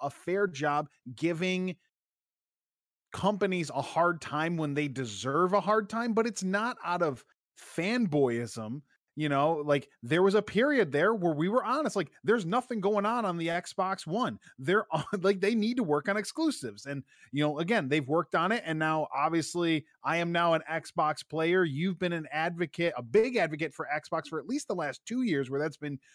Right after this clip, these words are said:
your primary platform. But we have love for Sony. Um, you know, I, I, I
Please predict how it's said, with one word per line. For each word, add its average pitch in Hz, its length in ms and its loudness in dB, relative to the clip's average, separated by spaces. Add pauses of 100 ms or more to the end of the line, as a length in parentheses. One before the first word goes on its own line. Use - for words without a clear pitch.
(100)
your 208 220 2
primary 135 500 0
platform. 180 460 -2
But 185 140 2 (240)
we 185 140 -2
have 196 220 -4
love 202 300 2
for 240 220 -4
Sony. 220 560 -2 (320)
Um, 117 500 -2
you 160 140 0
know, 127 240 0
I, 135 100 -4 (420)
I, 160 200 2 (160)
I 180 140 2